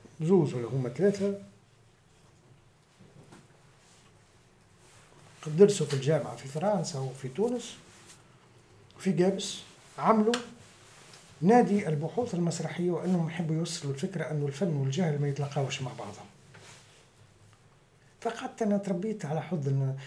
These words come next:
على حسن حظي، يعني تربيت على الكلمة هذيك. نقرأ سينكيام سيكوندير، بون، دبلت بحكم ظروف اجتماعية قاسية شوية وصعيبة شوية.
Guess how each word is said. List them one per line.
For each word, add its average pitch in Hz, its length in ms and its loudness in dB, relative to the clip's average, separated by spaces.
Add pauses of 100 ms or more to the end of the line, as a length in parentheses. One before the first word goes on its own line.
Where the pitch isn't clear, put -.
(200)
على 139 160 -2
حسن 139 440 0
حظي، 139 460 -4 (800)
يعني 117 220 -4 (640)
تربيت 170 440 0
على 170 160 2
الكلمة 143 360 0
هذيك. 120 480 -8 (1400)
نقرأ 151 240 -2
سينكيام 175 500 2
سيكوندير، 156 560 0
بون، 123 300 -8
دبلت 165 460 4 (180)
بحكم 139 340 -8
ظروف 147 320 0
اجتماعية 131 600 -6
قاسية 127 460 -6
شوية 123 380 -4
وصعيبة 113 400 -8
شوية. 117 420 -6